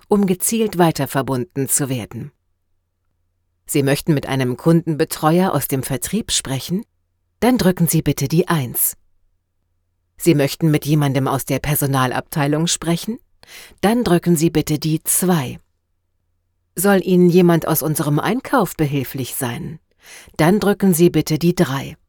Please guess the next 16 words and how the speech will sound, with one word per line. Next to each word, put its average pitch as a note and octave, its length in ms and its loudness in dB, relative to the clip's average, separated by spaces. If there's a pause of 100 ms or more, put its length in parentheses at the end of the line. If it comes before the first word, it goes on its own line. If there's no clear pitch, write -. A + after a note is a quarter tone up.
(720)
Für D3+ 220 -2
Fragen D#3 440 -2
zu - 200 -6
Zahlungsvorgängen F3 1300 2 (240)
erreichen E3+ 480 2
Sie D3+ 160 0
unsere C3+ 420 -4
Buchhaltung E3 840 -2
über C3+ 260 -2
die F3+ 180 -4
vier. B2 480 -8 (1300)
Den D#3+ 180 4
Bereich C3 440 -4 (160)
Logistik, - 760 -4 (340)
Zoll, G3 460 2 (240)
Wareneingang E3 1000 2